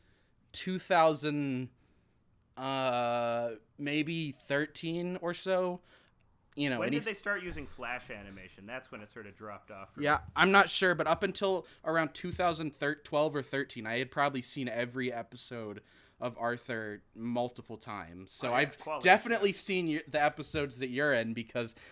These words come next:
Speaker 1: I know, like, the ones you mentioned, I immediately
Speaker 2: Yeah.
Speaker 1: knew <laughs> what you were talking about.
Speaker 2: Yeah, but, uh,
Speaker 1: But
Speaker 2: Crowder had, he had the best brain moment. He had Jekyll, Jekyll, Hyde, Jekyll, Hyde, Hyde, Jekyll.
Speaker 1: Oh, he's si-, is he singing on that, or is it
Speaker 2: Uh,
Speaker 1: a
Speaker 2: he's
Speaker 1: different
Speaker 2: the,
Speaker 1: person?
Speaker 2: I think, I,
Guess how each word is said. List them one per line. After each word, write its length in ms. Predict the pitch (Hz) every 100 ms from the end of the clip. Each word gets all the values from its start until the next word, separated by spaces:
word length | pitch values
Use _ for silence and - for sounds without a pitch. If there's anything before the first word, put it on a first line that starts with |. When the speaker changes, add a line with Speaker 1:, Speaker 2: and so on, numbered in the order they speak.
| -
Speaker 1:
I 160 | 120 127
know, 540 | 131 139 139 139 127
like, 180 | 127 123
the 260 | 131 123 135
ones 320 | 135 139 127
you 140 | 131 127
mentioned, 600 | 127 143 - 117 107 110
I 140 | 120
immediately 680 | 117 117 131 139 139 123 120
Speaker 2:
Yeah. 60 | 117
Speaker 1:
knew 220 | 120 127
<laughs> 60 |
what 260 | 127 170 160
you 60 | 170
were 80 |
talking 480 | 170 170 185 - 175
about. 540 | 156 139 147 143 - 180 _ - - - - -
Speaker 2:
Yeah, 280 | - 151 107 101 -
but, 280 | 147 - -
uh, 240 | 147 143
Speaker 1:
But 100 | 139
Speaker 2:
Crowder 640 | - 190 214 196 160 151 - -
had, 220 | 151 196 190
he 80 | 214
had 100 | 233
the 80 | 165
best 260 | 170 175 -
brain 280 | 202 208
moment. 280 | 147 107 101
He 100 | 151
had 120 | 160
Jekyll, 280 | - 165 160
Jekyll, 280 | 135 143 127
Hyde, 300 | 131 185 135
Jekyll, 240 | 131 123
Hyde, 240 | 117 127 117
Hyde, 240 | 123 107
Jekyll. 300 | 151 185 -
Speaker 1:
Oh, 100 | 156 165
he's 220 | 160 180
si-, 200 | - 165
is 140 | 160 -
he 100 | 170
singing 380 | - 156 170
on 160 | 190 208
that, 180 | 214 214
or 140 | 151
is 100 | 143
it 60 | 139
Speaker 2:
Uh, 60 |
Speaker 1:
a 20 | 120
Speaker 2:
he's 80 |
Speaker 1:
different 320 | 185 180 165 -
Speaker 2:
the, 80 |
Speaker 1:
person? 260 | 175 147 147
Speaker 2:
I 40 | 190
think, 200 | 220 226 -
I, 140 | 131